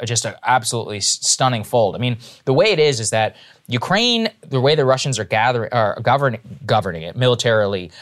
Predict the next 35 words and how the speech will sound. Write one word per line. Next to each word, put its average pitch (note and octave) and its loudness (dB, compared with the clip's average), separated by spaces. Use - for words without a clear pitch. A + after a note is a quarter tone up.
campaigning B2+ -2
there, G#2 -4
is A2 -2
they B2 4
have A#2+ 2
four D3+ 2
different B2 -2
regions A#2+ -4
that G#2 -6
military G#2+ -2
commanders G#2 -4
are G2+ -4
in F#2+ -6
charge A2 0
of. C3 0
You G#3+ 2
effectively D#3+ 0
had A#2 2
the - -10
collapse G#2+ 0
of G2+ -10
the G#2 -6
entire G#2 -2
northernmost G2+ -6
region G2+ -10
of C3 0
that A2+ 0
force. - -2
I A2+ -8
mean, A2+ -4
that D3+ 0
would C#3+ 0
be C3 2
like, G#2 -2
I, G2+ -8